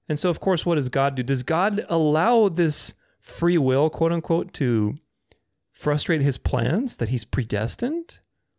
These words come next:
No. Verse seven, "But the Lord said to me, 'Do not say, I am only a youth.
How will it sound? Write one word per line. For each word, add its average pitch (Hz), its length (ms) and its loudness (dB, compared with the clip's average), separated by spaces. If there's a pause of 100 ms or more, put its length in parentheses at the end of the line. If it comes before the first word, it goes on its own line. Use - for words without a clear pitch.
(540)
No. 240 680 2
Verse 233 240 2
seven, 233 360 0
"But 160 140 -2
the 202 80 2
Lord 220 240 2
said 190 180 0
to 190 80 0
me, 180 140 2
'Do 175 140 0
not 196 240 0
say, 175 220 0
I 160 160 0
am 143 160 2
only 120 260 2
a 104 60 0
youth. 98 520 -2